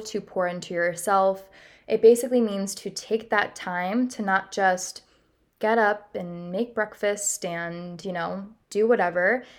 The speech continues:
It means taking this time in the morning to really do stuff that is going to help you in your personal life,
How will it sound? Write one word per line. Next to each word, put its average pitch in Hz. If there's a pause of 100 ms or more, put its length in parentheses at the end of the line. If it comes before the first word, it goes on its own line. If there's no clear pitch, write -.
(120)
It 226
means 214
taking 233
this 220
time 190
in 185
the 175
morning 175
to -
really 185
do 180
stuff -
that 180
is 165
going 175
to 170 (380)
help 180
you 262 (540)
in 190
your 175 (160)
personal 220
life, 247